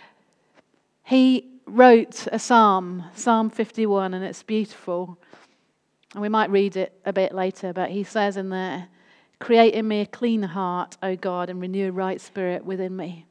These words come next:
He says, "A broken and contrite heart, spirit, you don't despise." So when we come, whether we're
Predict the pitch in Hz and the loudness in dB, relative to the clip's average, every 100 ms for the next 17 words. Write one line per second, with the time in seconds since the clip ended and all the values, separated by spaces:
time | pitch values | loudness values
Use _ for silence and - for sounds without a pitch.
0 | _ _ _ _ _ _ - - - 233 | _ _ _ _ _ _ -20 -14 0 0
1 | - 247 254 233 240 247 254 - 240 226 | 4 2 2 2 6 8 6 0 0 0
2 | 214 - 240 233 - 226 196 185 - - | -2 -2 0 0 -2 0 0 0 -6 -8
3 | 180 175 - - - - _ - - 185 | -6 -6 -8 -12 -20 -20 _ -12 -4 -2
4 | 175 185 - - _ _ _ - 214 202 | -2 -6 -14 -20 _ _ _ -10 -8 -4
5 | 220 214 214 - 202 190 165 165 147 - | -2 -4 -8 -10 -8 -8 -10 -14 -18 -18
6 | - _ _ _ _ _ _ _ - - | -20 _ _ _ _ _ _ _ -20 -20
7 | - - 285 277 311 320 320 - 285 226 | -20 2 8 10 10 8 6 4 4 6
8 | 240 254 262 - 240 240 226 240 240 240 | 6 4 2 0 0 4 8 10 12 10